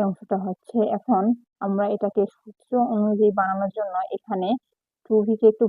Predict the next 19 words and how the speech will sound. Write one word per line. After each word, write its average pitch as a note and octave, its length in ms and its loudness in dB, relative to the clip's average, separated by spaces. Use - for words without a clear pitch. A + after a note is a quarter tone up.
ভাঙিয়ে G3 340 0
লিখতে G#3+ 260 0
পারি। F#3+ 180 0
তাহলে G#3 240 -4
এখানে G3+ 220 -6
টুটা A3 300 0
রেখে G3+ 220 0
দিলাম, G3 260 0
আর F3 140 -2
এখান G#3 260 -6
থেকে A3+ 160 -2
ভি, G#3 180 0
তাহলে G#3 220 0
ভি G3+ 160 -16
কে A3 80 4
ভাঙিয়ে G3 260 -4
লেখা G3 200 -4
যায় G3+ 120 4
ভি G#3 120 -4